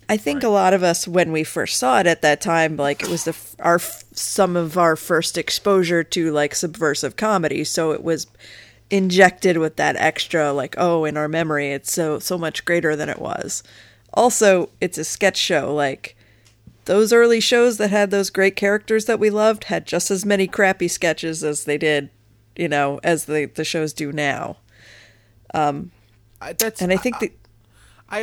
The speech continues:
Speaker 1: Go ahead.
Speaker 2: understand what you're saying, but it, <clears throat> if you look at, at the comedy actor or actress themselves, I don't, I, in my opinion, not a s-, not a single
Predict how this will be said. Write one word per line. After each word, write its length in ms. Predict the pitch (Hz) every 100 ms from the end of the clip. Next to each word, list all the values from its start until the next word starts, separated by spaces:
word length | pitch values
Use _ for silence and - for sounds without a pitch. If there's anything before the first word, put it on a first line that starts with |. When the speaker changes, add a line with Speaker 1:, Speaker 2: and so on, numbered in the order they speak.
| 220
Speaker 1:
Go 100 | 285
ahead. 100 | 339
Speaker 2:
understand 260 | 135 151
what 160 | 175 -
you're 80 | 185
saying, 460 | 180 180 190 196 - _ _ _ _ _ -
but 220 | 160 151 _ _ _ _
it, 180 | 165 151 _ - -
<clears throat> 260 | - -
if 160 | - 131
you 100 | 165
look 180 | 180 165
at, 120 | 139 _ _ _ _ -
at 200 | 120 113 -
the 80 | 113
comedy 400 | - 131 127 120 -
actor 480 | 113 - 123 123 117 _ _ _
or 120 | 107 -
actress 380 | 110 - 123
themselves, 800 | - 107 101 - 110 113 143 - - _ _ _ _ _ _ -
I 140 | 147
don't, 200 | 190 113 _ _
I, 140 | 110 117 -
in 140 | 120
my 340 | 113 123 123 107 - _ _
opinion, 680 | - - - 233 131 95 92 - _
not 300 | 104 139 - _ -
a 40 |
s-, 300 | - - -
not 180 | 113 135
a 40 | 131
single 460 | - 165 156 135